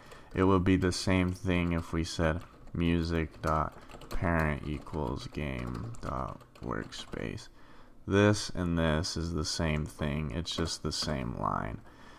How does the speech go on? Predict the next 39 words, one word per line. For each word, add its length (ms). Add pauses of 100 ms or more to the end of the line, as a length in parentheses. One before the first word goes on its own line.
(120)
So 280
then 200
the 80
next 380
thing 160
you're 80
gonna 260
wanna 240
do 220
is 140
get 240
the, 340 (160)
um, 540
sound 500
I 160
D. 340 (380)
Now 140
the 140
way 180
to 100
do 360
this 480
is 240
to 120
just, 380 (1040)
you 120
can 160
either 360 (100)
search 440
it 80
in 160
the 80
free 300
models, 640
or 500 (180)
you 140
can 260
go 280
to, 600